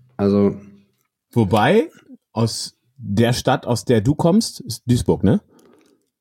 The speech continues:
Speaker 1: Ja, sag ich jetzt
Speaker 2: Da
Speaker 1: mal,
Speaker 2: gibt's
Speaker 1: ja.
Speaker 2: eins der ganz wenigen guten alkoholfreien Biere, Königspilsner. Das kann man echt trinken, weil das ist irgendwie sehr herb.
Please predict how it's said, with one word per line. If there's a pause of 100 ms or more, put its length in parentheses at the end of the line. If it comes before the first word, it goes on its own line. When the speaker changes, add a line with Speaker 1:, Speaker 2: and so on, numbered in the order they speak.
Speaker 1:
Ja,
sag
ich
jetzt
Speaker 2:
Da
Speaker 1:
mal,
Speaker 2:
gibt's
Speaker 1:
ja.
Speaker 2:
eins
der
ganz
wenigen
guten
alkoholfreien
Biere,
Königspilsner.
Das
kann
man
echt
trinken,
weil
das
ist
irgendwie
sehr
herb.